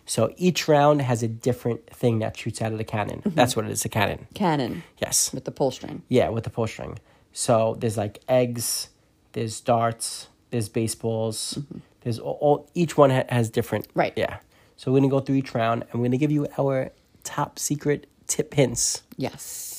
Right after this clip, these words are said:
Speaker 1: to score the highest you can score.
Speaker 2: Yes.
Speaker 1: So.
Speaker 2: And I will say, you don't need to,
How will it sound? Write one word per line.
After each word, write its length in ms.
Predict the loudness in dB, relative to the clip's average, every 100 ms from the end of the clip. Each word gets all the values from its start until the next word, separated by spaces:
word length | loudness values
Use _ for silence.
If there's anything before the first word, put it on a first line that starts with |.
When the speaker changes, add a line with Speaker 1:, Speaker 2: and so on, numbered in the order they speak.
| -2
Speaker 1:
to 240 | 0 0
score 640 | 0 -2 0 2 4 2 -2
the 80 | -6
highest 580 | -6 -2 0 0 -2 -4
you 80 | -6
can 240 | -2 -2
score. 380 | -2 -4 -6 -8 -10
Speaker 2:
Yes. 380 | -12 -12 -16 -18 _ -20 -20 -12
Speaker 1:
So. 340 | -6 -4 -2
Speaker 2:
And 320 | 0 2 2 0 0
I 120 | 0
will 320 | 2 2 0
say, 440 | 0 0 0 0 -2
you 120 | 0
don't 280 | 2 0 -2
need 200 | -2 -4
to, 340 | -4 -4 -4